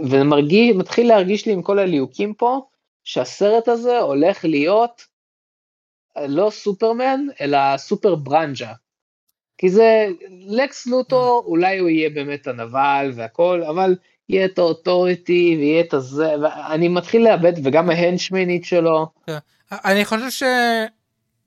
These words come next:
Speaker 2: ממה שאני מבין, זה שהם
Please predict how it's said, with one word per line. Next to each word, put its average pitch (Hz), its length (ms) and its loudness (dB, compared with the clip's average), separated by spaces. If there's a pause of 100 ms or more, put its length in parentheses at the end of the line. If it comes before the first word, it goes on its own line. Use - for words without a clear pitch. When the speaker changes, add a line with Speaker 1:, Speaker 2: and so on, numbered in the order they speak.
(260)
Speaker 2:
ממה 190 320 -4
שאני 220 340 -2
מבין, 185 680 -4 (560)
זה 160 120 -10
שהם 180 640 -4